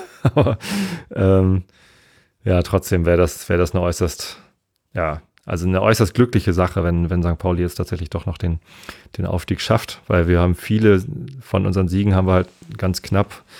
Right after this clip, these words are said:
und teilweise auch nur mit Glück irgendwie eins zu null nach Hause gefahren. Ähm, und ja, ich,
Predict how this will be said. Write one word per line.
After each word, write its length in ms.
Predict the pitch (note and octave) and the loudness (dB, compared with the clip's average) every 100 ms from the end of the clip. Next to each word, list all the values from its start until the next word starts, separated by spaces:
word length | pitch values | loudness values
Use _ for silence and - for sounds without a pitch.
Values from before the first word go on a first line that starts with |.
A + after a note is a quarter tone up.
| - _ - | -20 _ -6
und 160 | E2+ | 0
teilweise 320 | G2 F#2+ F#2 | 2 4 4
auch 100 | F#2+ | 2
nur 120 | E2+ F#2 | 4 2
mit 140 | F2 | 2
Glück 200 | G2+ G#2+ | 0 0
irgendwie 180 | F#2+ F2+ | 0 0
eins 200 | F#2+ F#2 | -2 -4
zu 120 | G2 | -2
null 380 | F#2 F#2 F2+ E2+ - - - _ | 2 4 2 0 -8 -20 -20 _
nach 120 | - - | -6 0
Hause 220 | G#2 G2+ | 2 2
gefahren. 460 | F2+ - E2+ G#2+ A#2 _ _ _ _ _ _ _ - _ | 0 0 0 0 -4 _ _ _ _ _ _ _ -20 _
Ähm, 400 | G2 F2+ F2 E2+ D#2+ _ _ _ _ _ _ _ - | 0 2 4 2 -2 _ _ _ _ _ _ _ -4
und 600 | F#2+ E2+ E2 D#2+ - - - | 0 2 2 0 -8 -14 -6
ja, 260 | F2 E2 D2+ | -4 -2 -4
ich, 220 | - | -10